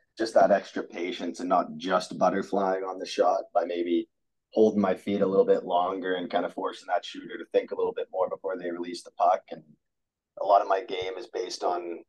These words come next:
on kinda reading the play and figuring out what that shooter has as options, whether it's he has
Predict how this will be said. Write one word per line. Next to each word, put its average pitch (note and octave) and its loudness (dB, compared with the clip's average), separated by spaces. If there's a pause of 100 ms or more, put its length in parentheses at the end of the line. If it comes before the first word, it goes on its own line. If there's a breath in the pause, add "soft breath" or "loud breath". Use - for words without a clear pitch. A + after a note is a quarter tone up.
on F2+ -4
kinda F#2 0
reading F#2 -4
the F2 -6
play F2+ 0
and E2 -6
figuring F#2+ -2
out F2+ 2
what E2+ 0
that F2 2
shooter F2+ -4
has F2 4
as E2+ -6
options, F#2 2
whether E2+ 2
it's - -2 (580)
he G#2+ 0
has F#2 4